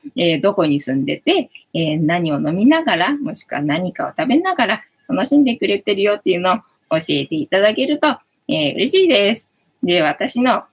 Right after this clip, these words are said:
えー、脳内で日本の、えー、白地図が繰り広げられておりまして、四十七都道府県、皆様がどこに住んでるよっていうのを、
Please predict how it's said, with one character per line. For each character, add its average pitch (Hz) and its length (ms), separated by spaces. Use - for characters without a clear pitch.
え 156 300
ー、 151 60
脳 240 180
内 339 200
で - 200
日 190 200
本 202 340
の、 190 260
え 156 300
ー、 - 20
白 180 320
地 190 160
図 175 140
が 170 200
繰 - 100
り 170 100
広 170 280
げ 175 120
ら 160 120
れ 147 140
て 131 240
お 170 40
り 208 80
ま 349 160
し - 60
て、 - 200
四 196 200
十 - 200
七 160 320
都 - 160
道 220 160
府 - 100
県、 - 200
皆 170 280
様 160 280
が 143 100
ど 180 160
こ 392 100
に 392 120
住 320 100
ん 247 60
で 214 100
る 185 60
よ 185 140
っ - 40
て - 100
い 165 60
う 175 60
の - 180
を、 - 40